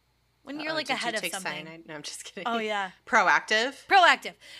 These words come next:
Speaker 2: Yeah.
Speaker 1: They were like, pro-, no, I'm just drinking this, um, prickly pear guava seltzer.
Speaker 2: Oh, hell yeah.
Speaker 1: But it's, like, alcohol.
Speaker 2: Alcohol?
Speaker 1: Mm-hmm.
Speaker 2: Yeah, yeah, yeah,
Speaker 1: It's
Speaker 2: yeah,
Speaker 1: good.
Speaker 2: yeah.
Speaker 1: Pete was very proud. He got it for me. He's like, "It's, like, the number one seltzer rated on,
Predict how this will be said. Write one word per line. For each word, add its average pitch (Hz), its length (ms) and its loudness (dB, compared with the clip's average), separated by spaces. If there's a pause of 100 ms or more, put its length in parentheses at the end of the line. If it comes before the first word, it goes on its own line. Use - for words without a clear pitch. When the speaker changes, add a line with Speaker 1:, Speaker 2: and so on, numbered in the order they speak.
(120)
Speaker 2:
Yeah. 208 200 0
Speaker 1:
They 339 120 -2
were 370 100 -2
like, 320 240 -2
pro-, 269 240 -6
no, 226 160 -10
I'm 202 180 -10
just 214 180 -16
drinking 262 320 -10
this, 262 200 -10
um, 208 220 -6
prickly 247 380 -12
pear 247 220 -8
guava 202 340 -8
seltzer. 240 600 -14 (320)
Speaker 2:
Oh, 214 80 -4
hell 262 280 -14
yeah. - 220 -12
Speaker 1:
But 233 120 -6
it's, 226 180 -8
like, 196 240 -12 (420)
alcohol. 196 260 -4
Speaker 2:
Alcohol? 185 320 -6 (120)
Speaker 1:
Mm-hmm. 226 100 -16
Speaker 2:
Yeah, - 140 -8
yeah, - 240 -14
yeah, - 180 -12
Speaker 1:
It's - 160 -14
Speaker 2:
yeah, 196 60 -10
Speaker 1:
good. 196 120 -12
Speaker 2:
yeah. - 80 -14 (180)
Speaker 1:
Pete 233 160 -14
was 214 140 -12
very 190 240 -10
proud. 196 240 -14
He 202 80 -20
got 202 160 -10
it 190 80 -20
for 214 80 -20
me. 214 140 -18
He's 220 180 -14
like, 196 300 -12
"It's, 208 180 -20
like, 277 160 -18
the 320 80 -16
number 185 280 -16
one 190 220 -20
seltzer - 420 -20
rated 202 340 -18
on, 90 80 -14